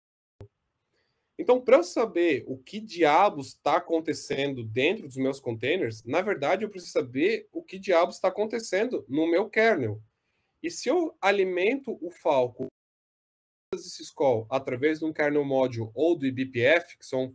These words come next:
ferramentas pra que eu consiga me atachar no kernel sem que eu interrompa. Não vou causar delay na, numa chamada de sistema, porque eu vou tá trabalhando do ladinho do kernel,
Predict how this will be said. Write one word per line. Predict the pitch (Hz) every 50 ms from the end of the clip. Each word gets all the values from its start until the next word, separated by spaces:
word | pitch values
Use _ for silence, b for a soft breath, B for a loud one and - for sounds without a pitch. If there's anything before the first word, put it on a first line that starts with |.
| _ _
ferramentas | 156 - 123 120 131 147 170 175 - 127 113 - - _ _ _ _ _
pra | _ 131 139
que | 139 160
eu | 160
consiga | 156 160 156 151 - - 170 170 160 160 143 - - _ _ _ _ _ _ _ -
me | 135 160
atachar | 165 170 - - 156 147 - - - 170 175 208 233 220
no | 180 165 151
kernel | 147 - 160 160 175 208 220 214 170 127 117
sem | 113 - - - 175 214 226
que | -
eu | 208 185
interrompa. | 202 240 262 - 294 277 247 - 208 208 233 269 262 - - 139 113 110 - - 135 151 - - _ _ _ _ _ _ _ _ _ _ _ _ _ _ _ _ _ _ _ -
Não | 196 220
vou | 190 - 190 214 226 233 214
causar | - - 175 160 156 147 160
delay | 151 143 147 147 147 143 156 180 208 190 - - _ _ _ _ _ _ _ _
na, | 131 131 135 131 131 131 131 131 123 117 113 113 _
numa | - 135 139 139 147 147
chamada | 143 - 135 139 147 151
de | 147
sistema, | - - - 165 180 208 202
porque | 196 - - 170
eu | 160
vou | 165 175
tá | - 185 180
trabalhando | 180 196 185 190 185 180 180 185 196
do | 185 - 190
ladinho | 240 262 233 226 180 208 226 220
do | 220
kernel, | 220 - 196 180 175 190 202 214 226 226